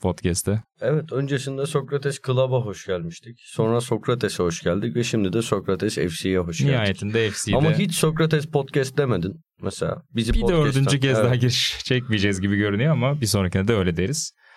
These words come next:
Speaker 1: Evet, hazır derbi sıcakken yavaş
Speaker 2: Bir
Speaker 1: yavaş.
Speaker 2: konumuz daha var bu arada.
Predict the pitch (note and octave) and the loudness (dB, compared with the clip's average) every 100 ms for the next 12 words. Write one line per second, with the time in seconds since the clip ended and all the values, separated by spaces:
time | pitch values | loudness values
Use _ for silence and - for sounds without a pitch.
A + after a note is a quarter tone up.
0 | - - - - C#3+ E3 D#3+ - - G2+ | -20 -20 -20 -4 0 0 0 -2 0 2
1 | A2 A2+ A#2 A2+ A2+ A#2 - A#2+ A2 A#2 | 2 2 2 4 2 0 0 2 2 0
2 | - G2 F#2+ F#2 G2 - F#2 F2 C3 B2 | 2 2 4 4 2 2 2 2 2 4
3 | B2+ B2 A#2 A#2+ A2 D#2+ D2+ C2+ C#2+ | 4 2 2 2 2 0 -2 -4 -6